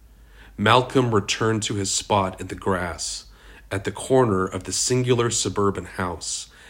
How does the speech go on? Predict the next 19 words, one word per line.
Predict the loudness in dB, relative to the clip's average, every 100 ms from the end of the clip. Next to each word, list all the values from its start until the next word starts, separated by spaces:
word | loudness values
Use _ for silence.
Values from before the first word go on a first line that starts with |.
| -20 -12
and | -8 -4
set | 0 2 0 2
down | 2 4 4
the |
water | 2 2 4 2
canteen | 0 -4 -2 -2 -2 0 0 -2 -12 -18 -20 -16 -4
and | -2
the | -2
Tupperware | -2 -2 0 0 -2 -4 -8
of | -10
food. | -8 -2 0 -2 -12 -18 -20 -20 -20 -20 -20 -20 -20 -16
He | -6 -6
threw | -4 4 6
the | 6
hood | 2 2 2 2 -2
back | 2 2 0 -2
over | -2 -2 -4
his | -6 -10
head. | -6 -6 -6 -12